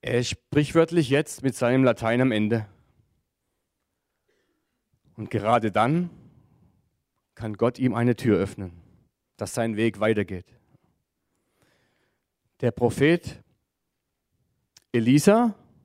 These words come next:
der hört nämlich von dieser Begebenheit und von diesem Besuch des Naaman beim König. Und der Na-, der, der Elisa, der lässt dann Boten zum König senden und sagen, der Naaman soll mal zu ihm kommen.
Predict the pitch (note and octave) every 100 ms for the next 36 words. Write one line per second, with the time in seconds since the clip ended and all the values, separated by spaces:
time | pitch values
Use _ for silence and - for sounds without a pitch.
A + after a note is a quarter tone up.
0 | _ _ _ _ _ _ _ - C3 C3
1 | F#3 - C#3+ A#2+ C3+ B2 A#2 A2+ G#2+ A#2
2 | A2+ B2 C#3 D#3 - _ A#2 A#2+ B2 B2+
3 | C3 B2 A2+ C#3+ D3+ D3 B2 B2+ A#2 A2+
4 | B2+ C#3 B2+ B2 B2 A2+ G#2+ G#2 _ _
5 | _ _ _ _ _ _ _ _ _ _
6 | _ _ _ _ _ _ _ _ _ _
7 | _ _ _ _ _ _ _ C#3 C3+ B2+
8 | - - _ _ _ _ _ _ _ _
9 | _ _ _ _ _ _ _ _ _ -
10 | _ _ _ - B2+ C3+ B2 C3 A#2+ B2+
11 | A#2+ C3+ B2+ D#3+ F#3 F#3 E3 _ _ _
12 | C3 B2+ D3 - D3 C#3 B2+ D3+ D#3+ D#3
13 | D#3 D3+ D3+ C#3 D#3+ D#3+ D#3+ - D3 C#3+
14 | D3 C3+ B2+ C3+ C#3 C#3 B2+ B2 B2+ A#2
15 | B2+ C3+ C3 C3 B2+ C3+ C#3+ C3+ A2+ G#2
16 | G2+